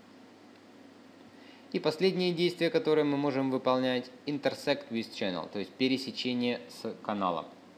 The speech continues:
Та же самая процедура, как и в предыдущем случае, да, а, которая позволяет создать новый альфа-канал, который будет являться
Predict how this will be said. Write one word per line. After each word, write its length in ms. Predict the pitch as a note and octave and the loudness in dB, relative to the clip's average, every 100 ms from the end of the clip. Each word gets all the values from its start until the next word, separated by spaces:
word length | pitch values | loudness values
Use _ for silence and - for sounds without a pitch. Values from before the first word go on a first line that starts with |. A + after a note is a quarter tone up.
| - - - - - - - - | -20 -20 -20 -20 -20 -20 -20 -2
Та 140 | B2 | 0
же 80 | A2+ | 0
самая 360 | A2 G#2+ G2+ F2+ | 2 2 2 0
процедура, 640 | G#2+ - B2 D#3+ F3 F3+ - - - | -2 -2 0 2 2 0 -8 -10 -4
как 200 | C#3+ - | -4 -4
и 40 | |
в 20 | |
предыдущем 560 | - C3 B2 C3 C3 A#2+ | -4 -2 0 0 0 -4
случае, 440 | - B2+ B2 A#2+ | -2 -2 0 0
да, 220 | A2+ D3 D3+ - - - - - | 2 0 0 -12 -18 -18 -10 -2
а, 240 | A2 G#2+ | 0 2
которая 340 | B2 C#3 C3 | 0 2 2
позволяет 580 | A#2 A2+ A2 A#2 B2 A#2 | 2 0 4 4 4 2
создать 360 | - G#2+ A2+ A#2 | 0 4 4 4
новый 260 | A#2 G#2 | 2 4
альфа-канал, 580 | G2+ G2 G#2+ A#2+ C#3+ E3 | 4 2 -2 0 2 2
который 300 | - A#2+ A2 | 0 -2 0
будет 300 | G#2+ A2+ G#2 | 0 0 0
являться 440 | G#2+ G#2+ G#2+ - | 0 0 0 -2